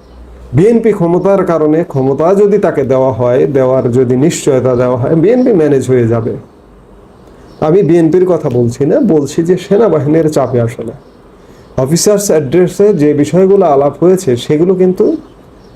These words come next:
একদম গুরুতর। নির্বাচনটা দ্রুত হতে হবে, ডিসেম্বরের মধ্যে নির্বাচন হওয়া উচিত। করিডোর নিয়ে আলাপ হয়েছে, বন্দর নিয়ে আলাপ হয়েছে, বিভিন্ন বিষয় নিয়ে আলাপ হয়েছে। এই যে চাপটা,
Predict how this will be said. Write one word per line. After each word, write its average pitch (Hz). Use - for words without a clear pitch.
একদম 160
গুরুতর। 127
নির্বাচনটা 170
দ্রুত 151
হতে 151
হবে, 135
ডিসেম্বরের 165
মধ্যে 139
নির্বাচন 135
হওয়া 131
উচিত। 123
করিডোর 156
নিয়ে 180
আলাপ 147
হয়েছে, 139
বন্দর 156
নিয়ে 196
আলাপ 147
হয়েছে, 147
বিভিন্ন 233
বিষয় 139
নিয়ে 131
আলাপ 123
হয়েছে। 135
এই 226
যে 233
চাপটা, 127